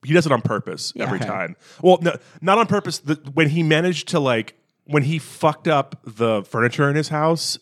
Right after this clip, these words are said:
Speaker 1: that
Speaker 3: Yeah.
Speaker 1: was because he was mad,
Speaker 3: Okay.
Speaker 1: um, that his grandfather died.
Speaker 3: Right.
Speaker 2: Right. But, but yeah, he definitely messed up that guy's nose on purpose and
Speaker 3: <laughs>
Speaker 2: Jotaro's hat too, as, like, an intimidation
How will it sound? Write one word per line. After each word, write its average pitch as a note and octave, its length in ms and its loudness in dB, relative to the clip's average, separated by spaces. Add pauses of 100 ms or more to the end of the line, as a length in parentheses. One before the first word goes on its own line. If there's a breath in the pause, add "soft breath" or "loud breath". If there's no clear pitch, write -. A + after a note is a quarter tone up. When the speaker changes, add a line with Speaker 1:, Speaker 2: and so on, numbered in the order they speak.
Speaker 1:
that C#3 180 4
Speaker 3:
Yeah. D3 40 4
Speaker 1:
was D3 100 4
because C#3 300 -2
he B2+ 100 -4
was G#2+ 200 -2
mad, F#2+ 460 -8 (180)
Speaker 3:
Okay. A2+ 240 -6 (260)
Speaker 1:
um, F2 520 0 (120)
that A2 140 -2
his A2 160 -4
grandfather - 420 -4
died. - 340 -10 (160)
Speaker 3:
Right. B2 300 -4 (240)
Speaker 2:
Right. E3 320 -2 (400)
But, G#3 260 0
but G#3+ 120 4
yeah, E3+ 120 0
he G3+ 160 -2
definitely A3 380 0
messed F3 240 0
up E3+ 80 -6
that E3 140 -2
guy's D#3 200 -4
nose D3 180 -2
on - 120 -6
purpose - 360 -6
and F3+ 200 4
Speaker 3:
<laughs> D#3+ 80 2
Speaker 2:
Jotaro's E3+ 340 6
hat C#3+ 240 -4
too, F#2+ 180 0
as, E3+ 140 4
like, F3+ 140 2
an E3 80 4
intimidation D#3 840 0